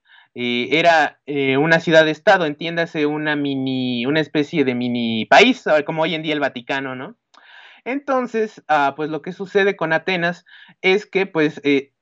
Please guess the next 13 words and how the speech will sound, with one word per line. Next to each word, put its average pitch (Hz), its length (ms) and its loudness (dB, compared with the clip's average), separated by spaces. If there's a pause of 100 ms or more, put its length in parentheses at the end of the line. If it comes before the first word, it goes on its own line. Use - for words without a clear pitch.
convivía 180 540 2
con 175 120 -2
muchas 185 380 -6
otras 170 300 -2
ciudades-estado, 139 800 0
ahora 139 180 -2
sí 139 100 -14
como 120 360 -8
países 143 380 0
del 127 140 -4
tamaño 135 300 -2
del 123 140 -4
Vaticano 135 600 -4